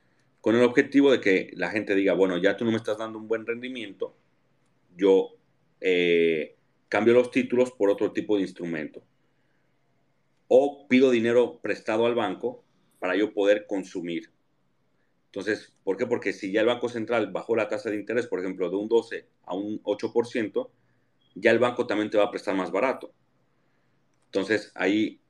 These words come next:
la gente empieza a consumir más. ¿Por qué te digo esto? Porque si el Banco Central, que es la entidad cero riesgo que hay, porque el Banco Central no quiebra,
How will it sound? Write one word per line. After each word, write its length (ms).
la 180
gente 160
empieza 240
a 40
consumir 320
más. 300
¿Por 120
qué 100
te 120
digo 220
esto? 400
Porque 240
si 140
el 60
Banco 200
Central, 460
que 120
es 280
la 140
entidad 580
cero 340
riesgo 560
que 120
hay, 200
porque 220
el 60
Banco 220
Central 360
no 160
quiebra, 460